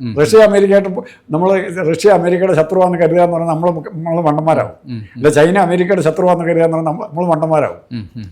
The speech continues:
Speaker 1: ഉം, ഉം.
Speaker 2: അത് ബ-,
Speaker 1: അല്ല, സൗദിയൊക്കെ ഈ കാര്യത്തിൽ ഇറാൻ്റെ നിലപാടിന് നേരെ ക-, ഘടകവിരുദ്ധമായിട്ടാണ് നിൽക്കുന്നത്.
Speaker 2: അല്ല, അപ്പോൾ ഇ-, ഇറാനും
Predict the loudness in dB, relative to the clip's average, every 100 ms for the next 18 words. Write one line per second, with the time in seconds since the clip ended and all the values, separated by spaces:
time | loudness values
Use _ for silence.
0 | -18 -20 -20 -20 _ _ _ _ _ _
1 | _ -2 0 0 -2 -2 -2 -2 -6 -10
2 | _ -6 -6 -2 -2 0 -2 0 -2 -2
3 | -2 -2 -4 -4 -2 -2 -2 -4 -4 -4
4 | -4 -4 -4 -6 -6 -6 -8 -8 -8 -6
5 | -6 -8 -8 -10 -12 -10 0 0 0 -2
6 | -2 -2 0 2 4 4